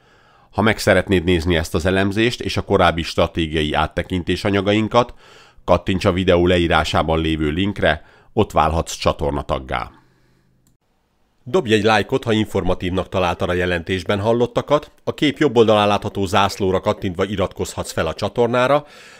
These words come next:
vagy légy a támogatónk, s a HIMARS szint felett már este nyolc előtt is megnézheted a legújabb jelentést.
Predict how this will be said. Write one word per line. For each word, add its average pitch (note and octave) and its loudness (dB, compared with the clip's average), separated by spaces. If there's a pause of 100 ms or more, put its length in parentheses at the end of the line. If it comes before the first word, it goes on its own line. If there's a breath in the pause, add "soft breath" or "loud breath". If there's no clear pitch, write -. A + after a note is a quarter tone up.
(120)
vagy D3+ 2
légy C#3 4
a G2+ 6
támogatónk, C3 2
s - -10
a A#2 2
HIMARS A2+ 4
szint G#2 -4
felett C3 2
már C3+ 2
este A#2 0
nyolc G#2 2
előtt F2+ -2
is G2 -8
megnézheted F2 -4
a F#2 0
legújabb D#2+ -4
jelentést. D2 -10